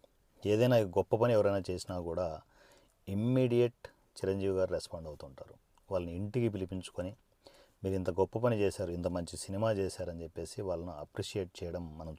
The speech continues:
చూస్తూనే ఉన్నాం. కానీ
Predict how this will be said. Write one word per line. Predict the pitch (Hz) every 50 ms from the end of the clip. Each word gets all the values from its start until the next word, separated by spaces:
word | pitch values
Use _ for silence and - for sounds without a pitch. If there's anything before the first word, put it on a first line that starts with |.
| - 85
చూస్తూనే | 80 - - 92 85 80
ఉన్నాం. | 73 67 65 64 - _ _ _ _ _ _ _ _ _ _ _ _ _ _ _ - - - _ _ _ -
కానీ | - 92 87 85 82 92 131